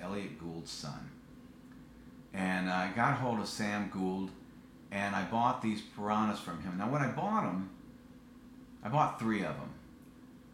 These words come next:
They were fire belly piranhas, and they were about the size of a, of a tablespoon, you know, like in your kitchen. That's, and they kinda shaped like a tablespoon. And I had 'em in a ten-gallon tank.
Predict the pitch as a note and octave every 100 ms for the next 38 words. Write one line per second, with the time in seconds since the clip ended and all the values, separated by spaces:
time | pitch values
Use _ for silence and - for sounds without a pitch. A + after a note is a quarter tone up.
0 | - G2 G#2+ G#2 - A2+ A2+ G#2 G#2 G2+
1 | - G2+ F#2+ F#2+ F2+ G2 G2 G2 D3+ E3
2 | A2 - A#2+ G#2+ G#2+ G#2+ G2+ E2+ E2+ -
3 | - F#2 E2+ F2 - A#2+ A2 E2+ E2 -
4 | - D#2+ C#2+ D2+ E2 F2 F2+ F2 F2 D#2+
5 | D2 - D#2 - C#2+ D2 F#2 - F#2 F2+
6 | - F#2 D#2 - E2+ E2 D#2 C#2+ - -
7 | G#2+ E2 D2 C#2+ - C#2+ C#2 C#2+ - -
8 | - - - - - B2+ C#3+ E3 E3+ C#3+
9 | A#2+ - D3 C#3+ C#3+ - - A#2 A2+ A2+
10 | A2 A2 E2+ C#2+